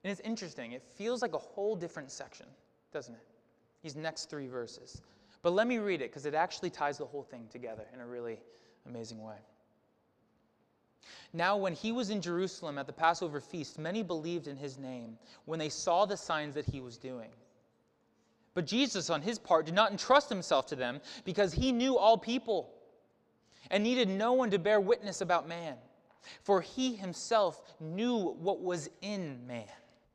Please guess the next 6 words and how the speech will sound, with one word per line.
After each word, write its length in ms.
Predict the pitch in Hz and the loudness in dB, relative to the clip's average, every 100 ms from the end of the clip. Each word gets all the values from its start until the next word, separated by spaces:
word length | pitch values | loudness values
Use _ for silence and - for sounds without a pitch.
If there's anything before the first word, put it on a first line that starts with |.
| _ _ _ _ _ _ _ - _ _ _ _ _ _ _ _ _ _ _ _ _ _ - | _ _ _ _ _ _ _ -20 _ _ _ _ _ _ _ _ _ _ _ _ _ _ -2
So 100 | 262 | 0
these 140 | 254 | 4
final 220 | 285 302 | 6 6
ver-, 280 | 196 247 277 | 6 6 6
verses, 460 | 185 226 277 190 151 | 4 2 2 0 -2
they, 220 | 185 208 | 0 0